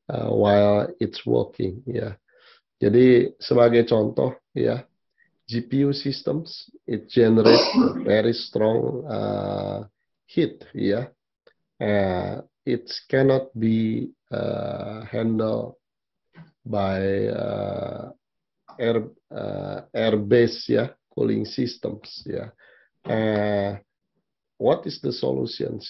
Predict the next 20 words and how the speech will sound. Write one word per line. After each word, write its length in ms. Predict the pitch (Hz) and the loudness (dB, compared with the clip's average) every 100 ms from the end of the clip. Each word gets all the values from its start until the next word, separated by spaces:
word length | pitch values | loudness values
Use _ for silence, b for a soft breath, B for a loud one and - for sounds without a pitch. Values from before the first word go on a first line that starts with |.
| - | -6
ya? 160 | 127 151 | -6 -6
Usually 480 | 143 120 131 135 151 | -6 -6 -4 -2 -2
it's 240 | - - | -6 -4
use 320 | 127 139 - | -2 -2 -4
liquid 560 | 127 131 - 135 131 - _ | -6 -6 -4 -4 -4 -8 _
cooling 320 | 139 117 113 | -2 0 -2
systems, 800 | 104 - - - - 104 - - | -6 -8 -8 -6 -8 -8 -14 -12
ya. 240 | - - 120 B B B _ | -6 -6 -6 B B B _
Menggunakan 1040 | - 117 113 113 110 104 - 127 135 143 156 _ _ | 0 2 4 4 4 0 0 0 0 -2 -6 _ _
cara 320 | 123 113 120 | -4 -2 -4
pendinginan 880 | - 113 110 110 110 110 110 120 135 | -4 -2 -2 -2 -2 -2 -2 -2 -4
yang 320 | 127 110 113 | -4 -4 -4
berbasis 640 | 110 107 104 95 - - - | -6 -6 -8 -8 -6 -8 -6
cairan. 480 | - 139 156 147 101 - _ _ _ _ _ _ _ _ _ - | 0 2 2 0 -4 -10 _ _ _ _ _ _ _ _ _ -12
Nah, 400 | - 98 95 101 101 | -10 -8 -8 -8 -4
jadi 400 | 101 135 - - | 0 0 -2 -2
bentuknya 480 | 113 117 127 - | -2 0 -2 -2
seperti 480 | 165 143 143 131 - | -4 -4 -4 -6 -4
apa? 320 | 120 117 147 | -4 -4 -6
Seperti 440 | 151 - - - | -10 -8 -8 -6